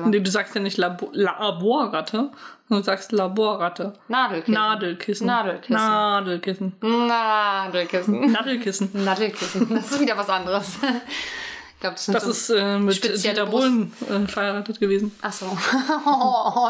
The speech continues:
Speaker 2: das klang fies.
Speaker 1: Wieso?
Speaker 2: Weil du sie als Kissen bezeichnet
Speaker 1: Nein,
Speaker 2: hast.
Speaker 1: aber Nadel.
Speaker 2: <laughs>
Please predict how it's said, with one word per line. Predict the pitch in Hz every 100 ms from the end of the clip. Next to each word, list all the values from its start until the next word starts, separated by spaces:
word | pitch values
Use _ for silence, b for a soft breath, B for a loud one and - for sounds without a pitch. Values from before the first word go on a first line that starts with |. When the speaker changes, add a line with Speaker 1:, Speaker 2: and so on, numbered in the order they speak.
| 226
Speaker 2:
das | 214 -
klang | 233 196
fies. | 196 220 226 240 - - -
Speaker 1:
Wieso? | 226 196 190 190 B B B B _
Speaker 2:
Weil | 208 190 190 202 220 202 -
du | 202
sie | 185 202 208
als | 196 190 - -
Kissen | - 240 226 202
bezeichnet | 180 - 180 214 233
Speaker 1:
Nein, | 208 214 220
Speaker 2:
hast. | -
Speaker 1:
aber | 202 202
Nadel. | 214 202 196 175 208 220 - B B B B B _ - -
Speaker 2:
<laughs> | 214 247 - 262 262 226